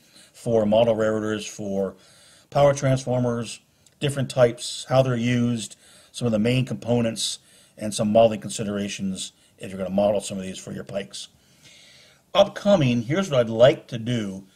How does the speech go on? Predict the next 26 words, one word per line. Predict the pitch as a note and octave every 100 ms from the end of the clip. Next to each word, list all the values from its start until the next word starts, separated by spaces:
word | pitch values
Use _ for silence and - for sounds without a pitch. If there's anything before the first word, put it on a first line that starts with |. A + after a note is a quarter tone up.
| _ _
for | - A2+
future | - A#2+ G#2
clinics. | G#2 - G2 - - - _ _ _ _ _ _ _
Okay, | A2+
the | G2
first | C3 C3+ C3+
one's | C3 -
done. | D3 D#3+
That's | B2+ A#2 -
this | B2+
one | B2
here, | A#2 C3 B2
the |
large | G#2+ G#2+ G#2+
power | A2+ A2
transformer | - G#2+ A#2 G#2
basics | G#2 G#2 G2+ - - _ _ _ _
for | A2+
model | G2+ G2
railroaders. | G2 G2+ F#2+ F#2+ - _ _ _ - - - -
The | A#2
next | C#3+ -
one | C#3
I'm | B2
working | A#2+ A#2 A#2
on | A2 A2+